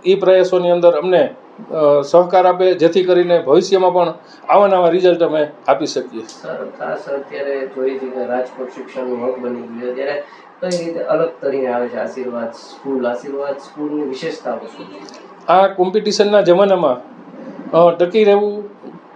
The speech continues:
Speaker 1: ખૂબ ટફ છે, એટલે કોમ્પિટિશનની અંદર ટકી રહેવા માટે વિદ્યાર્થીઓ અને વાલીઓ સાથે સતત આપણે બોન્ડિંગ જાળવવું પડે. એક એક વિદ્યાર્થીને ડાઉટ સોલ્વ માટે,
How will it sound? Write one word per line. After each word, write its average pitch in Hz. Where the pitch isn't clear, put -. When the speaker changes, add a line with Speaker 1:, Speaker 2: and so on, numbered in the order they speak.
Speaker 1:
ખૂબ 196
ટફ 190
છે, 165
એટલે -
કોમ્પિટિશનની 202
અંદર 202
ટકી 175
રહેવા 196
માટે 175
વિદ્યાર્થીઓ 190
અને 190
વાલીઓ 180
સાથે 180
સતત 180
આપણે 170
બોન્ડિંગ 175
જાળવવું 185
પડે. 190
એક 185
એક 190
વિદ્યાર્થીને 180
ડાઉટ 180
સોલ્વ 180
માટે, 180